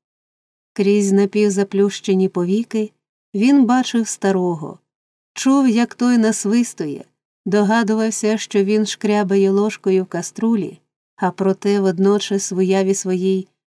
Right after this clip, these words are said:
хлопець бачив і чув чи не всіх людей, з якими йому доводилося зустрічатись. Коли кава закипіла, старий зняв каструльку з вогню.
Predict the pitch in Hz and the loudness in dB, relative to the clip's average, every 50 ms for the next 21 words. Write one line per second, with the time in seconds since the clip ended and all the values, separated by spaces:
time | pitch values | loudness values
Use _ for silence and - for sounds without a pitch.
0 | _ _ - - 233 240 240 - 220 208 196 202 170 165 214 240 247 - - - | _ _ -4 0 0 0 0 0 0 -2 0 -2 -2 -2 -2 -2 -2 -4 -4 -4
1 | 233 226 226 - - - 202 196 196 - - - 220 226 226 226 226 - _ _ | -4 -4 -4 -6 -4 -2 -2 -2 -2 -4 -4 -2 0 0 0 0 -2 -4 _ _
2 | _ _ _ _ _ - - 233 208 202 196 196 196 - - 240 240 214 - - | _ _ _ _ _ -6 -2 0 2 4 2 2 0 -2 -2 -2 -2 -2 -2 -4
3 | 185 175 180 165 156 202 226 247 247 240 - _ _ _ _ _ - 180 170 170 | -4 -4 -4 -2 -2 -2 0 0 -2 -4 -8 _ _ _ _ _ -8 -6 -4 -2
4 | 185 185 190 - 208 202 202 196 190 180 180 180 180 175 160 165 160 170 196 208 | -2 -2 -2 0 0 2 2 2 2 0 0 -2 -2 -2 -4 -4 -4 -4 -4 -2
5 | 196 196 185 185 185 - - 180 180 185 _ _ _ - 190 160 165 170 - - | -2 -2 -4 -4 -6 -8 -10 -10 -12 -12 _ _ _ -12 -10 -8 -8 -10 -10 -10
6 | - 175 170 - - - 151 151 - - - - - - - _ _ _ _ _ | -12 -12 -12 -12 -12 -12 -12 -12 -14 -18 -16 -16 -14 -14 -16 _ _ _ _ _
7 | _ _ _ _ _ _ _ _ _ _ _ _ _ _ _ _ _ _ _ - | _ _ _ _ _ _ _ _ _ _ _ _ _ _ _ _ _ _ _ -2
8 | - 233 233 285 330 330 - - 233 247 254 233 226 220 202 175 180 175 - 175 | 0 2 4 4 4 2 0 0 0 0 2 2 2 0 0 0 -2 -4 -4 -6
9 | 156 - 170 165 165 175 196 220 240 247 - _ _ _ _ _ _ _ _ - | -8 -8 -8 -6 -4 -4 -4 -4 -4 -6 -10 _ _ _ _ _ _ _ _ -18
10 | - - - 208 196 196 190 190 185 175 185 185 190 185 180 - 165 160 - - | -16 -6 -2 0 2 4 4 2 2 2 2 2 2 0 -2 -4 -6 -8 -8 -6
11 | - 202 220 240 233 - 214 196 170 165 170 170 160 165 151 139 135 131 | -4 -2 -2 -2 -2 -2 -4 -4 -4 -4 -6 -6 -6 -8 -8 -10 -10 -14